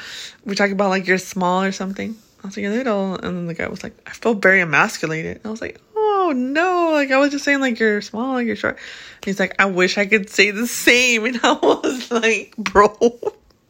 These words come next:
<laughs> He clapped back. He reacted, right? That hurt him.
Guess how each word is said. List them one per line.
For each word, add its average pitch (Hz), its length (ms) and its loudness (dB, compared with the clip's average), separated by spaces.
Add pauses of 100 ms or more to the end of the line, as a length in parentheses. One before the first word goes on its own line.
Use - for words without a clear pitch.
(200)
<laughs> - 80 2 (800)
He 247 160 0
clapped 202 460 2
back. 185 340 4
He 247 300 2
reacted, 170 920 0
right? 170 420 4
That 175 180 0
hurt - 360 2
him. 175 440 -6